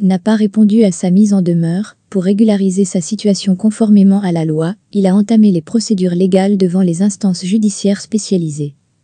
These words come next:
Il estime que la concernée est allée trop loin, avec des comportements en contradiction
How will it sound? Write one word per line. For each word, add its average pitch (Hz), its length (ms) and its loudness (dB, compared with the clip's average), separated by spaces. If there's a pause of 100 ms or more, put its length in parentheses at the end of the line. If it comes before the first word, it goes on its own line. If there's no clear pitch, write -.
(120)
Il 190 140 0
estime 226 420 2
que 202 140 0
la 180 100 0
concernée 214 580 2
est 196 140 0
allée 185 180 0
trop 226 220 0
loin, 185 340 0 (160)
avec 180 320 -4
des 165 120 -2
comportements 202 680 0
en 175 60 0
contradiction 208 800 -2